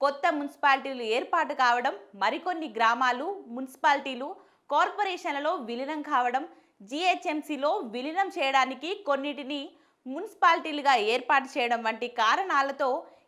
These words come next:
ఎంపీటీసీ స్థానాల సంఖ్యలో మార్పులు చోటు చేసుకుంటున్నట్లు తెలుస్తోంది. కొత్త మున్సిపాలిటీలు ఏర్పాటు చేసే సమయంలో ఈ పంచాయతీల జాబితా నుంచి గ్రామాలను తొలగిస్తుండడంతో సంఖ్య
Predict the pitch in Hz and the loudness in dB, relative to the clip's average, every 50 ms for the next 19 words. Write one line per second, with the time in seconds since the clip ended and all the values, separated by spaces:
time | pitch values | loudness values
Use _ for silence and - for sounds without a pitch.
0 | _ 214 247 277 294 302 285 349 269 320 302 294 - 285 269 - _ 269 247 269 | _ 0 2 2 2 2 -2 -6 -6 -6 -8 -8 -8 -10 -10 -4 _ 2 2 2
1 | 330 381 381 359 330 320 320 311 269 277 277 294 254 254 269 392 440 381 262 196 | 4 2 2 2 2 0 -2 -4 -6 -4 -4 -4 -4 -2 -2 -2 -4 -6 -12 -8
2 | 196 185 190 208 247 294 - - 320 330 320 311 285 269 269 277 247 240 - - | -2 0 4 4 4 4 4 0 -6 -6 -4 -4 -4 -4 -4 -4 -6 -6 -6 -10
3 | 262 226 247 247 240 220 220 247 285 285 339 302 269 262 254 - 190 165 160 156 | -8 -8 -6 -6 -6 -6 -4 -4 -2 -2 -2 -2 -2 -4 -6 -8 -10 -10 -10 -12
4 | - - _ - 294 311 311 320 - 480 466 440 440 392 - - 359 339 - 294 | -14 -16 _ 0 0 0 0 0 -2 -4 -2 -2 -6 -8 0 4 4 4 4 4
5 | 339 349 302 339 320 269 254 262 262 - 320 302 285 294 311 277 277 285 254 269 | 0 -4 -4 -4 0 2 2 2 2 2 2 0 0 0 -4 -6 -6 -6 -4 -2
6 | 269 240 247 254 240 247 247 247 269 294 349 392 311 269 269 277 285 277 - 269 | -2 -4 -2 -2 -2 -4 -2 -2 -2 -2 -2 -2 -4 -8 -8 -10 -10 -4 0 0
7 | 262 269 311 302 381 370 370 285 285 277 262 262 262 277 233 233 226 277 - 269 | 0 0 0 -2 -2 -2 0 0 0 0 0 0 2 0 0 0 0 0 0 0
8 | 247 240 240 240 233 - 359 427 415 240 233 226 226 254 294 302 320 302 302 285 | 0 0 -2 -6 -8 -6 -6 -6 -4 0 4 6 6 6 6 4 2 2 2 0
9 | 285 277 262 254 240 247 240 233 254 247 - - 254 240 226 226 226 226 - 247 | 0 -4 -4 -4 -4 -4 -4 -6 -8 -10 -10 -8 -8 -4 -4 -4 -6 -4 -4 -4
10 | 233 233 311 - - - _ _ _ - 277 262 285 339 349 - | -4 -4 -4 -6 -12 -20 _ _ _ 0 2 2 2 0 0 0